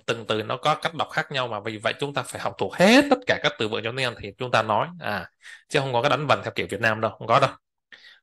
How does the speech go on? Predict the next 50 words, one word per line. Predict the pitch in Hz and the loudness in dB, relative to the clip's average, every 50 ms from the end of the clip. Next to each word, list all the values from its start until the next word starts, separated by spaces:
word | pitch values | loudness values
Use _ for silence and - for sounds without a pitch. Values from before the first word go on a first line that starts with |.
| _ | _
Đọc | - 117 | -4 0
lại | 120 117 117 | 0 0 2
nào, | 117 117 - - _ _ | 0 -2 -4 -8 _ _
blood. | - 147 151 156 139 120 98 - - 123 - - _ _ _ _ _ _ _ _ _ _ _ _ _ _ _ _ _ _ _ _ _ _ _ _ _ _ _ _ _ _ _ _ _ _ _ _ _ _ _ _ _ _ _ _ _ _ _ _ _ _ _ _ _ | -2 2 4 4 4 4 2 0 -2 -4 -4 -4 _ _ _ _ _ _ _ _ _ _ _ _ _ _ _ _ _ _ _ _ _ _ _ _ _ _ _ _ _ _ _ _ _ _ _ _ _ _ _ _ _ _ _ _ _ _ _ _ _ _ _ _ _
Rồi | - 123 120 | -2 0 0
các | 160 | 2
bạn | 151 131 123 127 | 2 2 0 0
ghi, | 120 139 147 147 143 139 139 - | 0 0 0 0 0 -2 -2 -4
ờ, | 147 131 120 123 123 123 123 123 123 123 123 - _ _ 185 139 | -2 -2 0 0 0 0 0 -2 -2 -4 -6 -8 _ _ -10 -4
ghi | 135 151 | -4 -2
thêm | 143 151 147 | 0 0 0
một | 131 | 0
lần | 127 120 117 | 0 0 0
nữa | 139 165 | 0 0
nào, | 165 131 - - | -2 -2 -2 -2
ký | - 175 170 | -2 0 0
hiệu | 156 147 127 | 2 0 0
này | 127 127 117 - 113 | 0 -2 -2 -2 -4
và | 104 107 | -8 -6
ký | - 156 | -6 -4
hiệu | 151 143 127 117 | -4 -2 -2 -2
này, | 117 110 101 | -2 -4 -4
số | - - 147 | -6 -8 -6
chín | 139 147 151 | -4 -4 -4
với | 156 160 | -4 -4
số | - 170 156 | -4 -4 -2
mười, | 131 117 98 104 | -2 -2 -4 -2
ghi | 104 120 127 120 | -2 -2 -4 -2
phía | - 160 139 | -4 -6 -2
dưới | 135 147 233 | 0 0 0
đây, | 240 - - - _ _ | 0 -2 -2 -8 _ _
tập | - - - - | -8 -8 -4 -2
ghi | 139 135 | -2 -2
đi | 127 127 | -2 -2
cho | - 131 | -2 -4
nó | 135 143 | -4 -4
quen | - 127 123 - | -4 -6 -4 -4
tay. | 120 120 - - _ _ _ _ _ _ _ _ _ _ _ _ _ _ _ _ _ _ _ _ | -4 -6 -6 -10 _ _ _ _ _ _ _ _ _ _ _ _ _ _ _ _ _ _ _ _
Ai | - 131 123 - | -2 -2 -2 0
không | - 127 110 | -2 -4 -2
quen | 120 123 120 - | 0 -2 0 2
tay | 117 113 - | 0 0 0
thì | - 104 | -2 -6
buộc | 113 123 110 101 | -4 -4 -4 -4
phải | - - - 92 | -4 -8 -10 -6
ghi | 92 113 117 | -4 -4 -4
nhiều | 120 120 110 104 | -2 -4 -4 -2
lần | 104 101 95 | -4 -4 -4
cho | - 120 | -4 -4
quen. | 117 - 131 120 | -2 -2 -4 -4